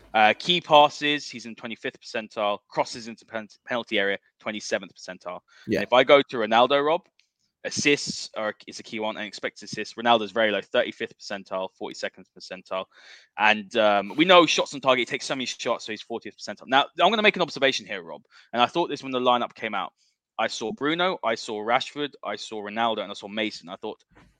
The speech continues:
Speaker 1: four people that like to take shots and go to goal. Who's
Speaker 2: Yeah.
Speaker 1: gonna create? 'Cause you got McFred behind you. And this is the thing,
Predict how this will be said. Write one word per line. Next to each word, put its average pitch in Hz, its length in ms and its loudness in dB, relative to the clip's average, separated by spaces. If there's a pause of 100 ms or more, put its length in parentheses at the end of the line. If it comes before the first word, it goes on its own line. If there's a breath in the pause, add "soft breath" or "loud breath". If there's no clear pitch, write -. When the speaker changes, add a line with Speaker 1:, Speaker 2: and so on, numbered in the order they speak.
(140)
Speaker 1:
four 170 520 6
people 151 400 -2
that 113 140 4
like 120 240 4
to - 100 -14
take 143 240 2
shots 127 360 -2
and 117 80 -10
go 117 100 0
to - 100 -10
goal. 110 200 -2 (320)
Who's 269 200 -2
Speaker 2:
Yeah. - 40 -12
Speaker 1:
gonna 214 160 0
create? 185 800 -4 (320)
'Cause 180 100 -8
you 175 80 -4
got 233 100 2
McFred 202 400 -4
behind 143 380 -2
you. 92 160 -10 (420 loud breath)
And 196 180 -4
this 240 140 0
is 254 80 -8
the 208 80 -2
thing, 196 240 0